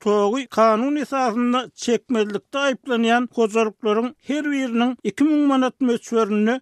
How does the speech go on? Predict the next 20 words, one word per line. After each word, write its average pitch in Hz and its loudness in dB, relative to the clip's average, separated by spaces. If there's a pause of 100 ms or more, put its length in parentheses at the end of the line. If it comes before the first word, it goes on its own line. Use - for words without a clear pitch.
(140)
jerime 233 2
tölemeli 240 0
boljakdygyny 214 -2
aňlady. 208 0 (220)
Owa 220 4
adamlary 269 0
hiç 277 -2
ýerde 247 0 (140)
iki 214 -2
müň 294 2
manat 254 2 (180)
ystiraf 233 -4
tölemeli 240 0 (120)
diýilmeýär. 214 0 (160)
Mellek 208 0
ýerlerimiz 240 0 (140)
kanuny 208 0 (180)
laýyk 190 0
görlenip, 247 -2 (100)
özlerini 220 2